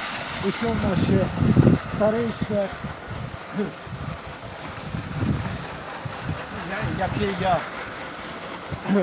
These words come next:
обладнав шківом. І сюди під'їжджає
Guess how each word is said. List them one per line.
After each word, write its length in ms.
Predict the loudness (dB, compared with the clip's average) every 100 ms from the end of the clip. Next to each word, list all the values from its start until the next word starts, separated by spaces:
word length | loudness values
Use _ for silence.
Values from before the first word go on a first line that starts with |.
| 2 -4 -8 -12 -12 -12 -12 -12 -12 -8 -8 -6
обладнав 640 | -6 -4 -4 -2 -2 -2 -2 4 8 8 6 -2 4 6 6 4
шківом. 440 | 0 4 4 2 -2 -6 -2 2 2 2 -4 -4 -4 -12 -12 -12 -10 -8 -2 0 4 4 4 -6 -12 -12 -10 -8 -8
І 360 | -6 -6 -4 0
сюди 160 | 0 2
під'їжджає 640 | 0 0 0 8 8 8